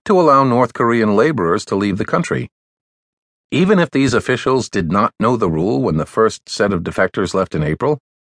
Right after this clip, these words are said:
they definitely would have by the time the second group crossed the border in May. And China is not known for lax border security. Chinese immigration authorities are well acquainted with the limitations of North Korean passports.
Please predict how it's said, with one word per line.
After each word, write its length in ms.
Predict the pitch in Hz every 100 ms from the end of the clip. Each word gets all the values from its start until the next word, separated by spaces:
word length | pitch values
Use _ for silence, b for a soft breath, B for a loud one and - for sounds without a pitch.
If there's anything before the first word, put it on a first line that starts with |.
| _ _ _ _ _
they 120 | 90
definitely 640 | 76 107 175 131 82 73
would 220 | 73 120 139
have 300 | 85 113 131
by 120 | 95
the 140 | 87
time 240 | - 101 85
the 80 |
second 420 | 76 147 175 90 69
group 300 | 85 110 -
crossed 320 | 107 104 -
the 80 | 76
border 360 | 92 110 110
in 120 | 123
May. 320 | 139 160 85 - _ _ _ _ _ _ _ _ _ -
And 320 | 107 104 85 -
China 320 | - 170 240
is 240 | 226 135 143
not 180 | 165 -
known 300 | 147 131 101
for 180 | -
lax 600 | 85 95 107 92 - - 101
border 380 | 98 117 95
security. 640 | 80 98 - 160 95 57 52 - _ _ _ _ _ _ _ _ _
Chinese 400 | - 127 120 120
immigration 540 | 110 107 104 123 - 92
authorities 520 | - 139 151 90 92
are 120 | 92
well 240 | 82 107 180
acquainted 440 | - 185 170 104
with 140 | 90
the 80 | -
limitations 720 | 90 92 85 92 85 90 87
of 100 | 87
North 240 | 98 90 -
Korean 380 | 95 87 87
passports. 680 | 80 90 80 - 82 71 -